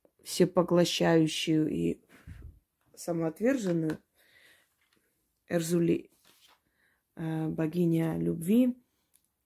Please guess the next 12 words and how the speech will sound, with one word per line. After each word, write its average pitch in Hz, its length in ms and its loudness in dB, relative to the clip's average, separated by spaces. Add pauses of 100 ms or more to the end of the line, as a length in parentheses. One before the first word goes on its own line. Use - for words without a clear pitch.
эм, 160 800 -10 (140)
скажем, 170 480 -10
расчётливый. 156 880 -2 (1040)
Брак 160 460 0
по 165 100 -8
расчёту, 165 800 -4 (1040)
хорошие 196 540 0
взаимовыгодные 175 1500 2
партнёрства. 175 1040 -6 (3250)
А, 165 380 -6
что - 240 -6
ещё? 160 500 -6